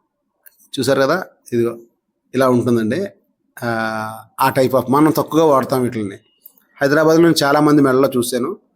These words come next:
కొంచెం ఎక్కువగా వాడతారు. చెవులీలు కూడా చాలా భయంకరంగా,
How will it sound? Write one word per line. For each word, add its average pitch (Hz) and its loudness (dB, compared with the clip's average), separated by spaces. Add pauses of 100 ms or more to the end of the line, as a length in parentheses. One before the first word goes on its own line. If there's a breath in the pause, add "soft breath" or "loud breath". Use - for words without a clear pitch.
(280)
కొంచెం 131 0
ఎక్కువగా 127 2
వాడతారు. 117 -4 (160)
చెవులీలు 151 2
కూడా 151 2 (100)
చాలా 131 2
భయంకరంగా, 139 0